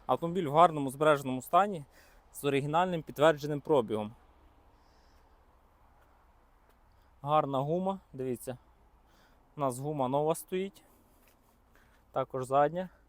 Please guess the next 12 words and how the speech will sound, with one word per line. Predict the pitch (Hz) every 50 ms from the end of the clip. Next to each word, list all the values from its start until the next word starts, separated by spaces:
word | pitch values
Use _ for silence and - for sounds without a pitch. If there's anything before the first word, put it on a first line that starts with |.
| _ _ _ _ _ _ _ _ _ _ _ _ _ _ _ _ _ _ _ _ _ _ _ _ _ _ _ _ _ _ - - - _ -
По | - 160
кузову | - - 185 175 151 131 139 135
авто | 131 123 - 139 135 127 120 - -
без | 135 139 139 135 127
дефектів, | 131 143 131 - - 151 156 156 _ - 180 170 - - -
без | - 131 135 139 135 -
корозії, | - - 139 143 151 165 156 156 160 151 156 143 _ -
пороги, | - 135 131 156 165 160 143 139 117
днище, | 120 131 139 156 160 - - - 135
все | - - - - 160
в | 160 139
повному | - - 147 151 160 165 160 151 147 151